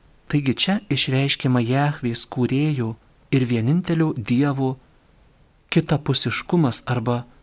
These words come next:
tas žodis transcendencija, visai kitas buvimas, būtis, kitoniškumas nuo bet kokios kūrinijos. Dievas yra Dievas ir visi kūriniai yra iš jo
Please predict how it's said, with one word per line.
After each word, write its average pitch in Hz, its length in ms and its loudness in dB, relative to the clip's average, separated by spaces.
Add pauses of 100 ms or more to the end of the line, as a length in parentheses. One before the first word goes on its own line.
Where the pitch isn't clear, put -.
(320)
tas 110 120 -4
žodis 127 360 0
transcendencija, 127 1300 2 (220)
visai 143 760 -2 (840)
kitas 147 400 0
buvimas, 117 580 0
būtis, 113 480 -2
kitoniškumas 131 1000 0 (140)
nuo 131 340 4
bet 123 300 -2
kokios 131 600 -4 (260)
kūrinijos. 123 720 2 (280)
Dievas 156 480 -2
yra 117 260 0
Dievas 123 600 -2 (640)
ir 117 180 4
visi 110 260 -2
kūriniai 139 540 0
yra 120 300 -2
iš - 260 -2
jo 117 180 -2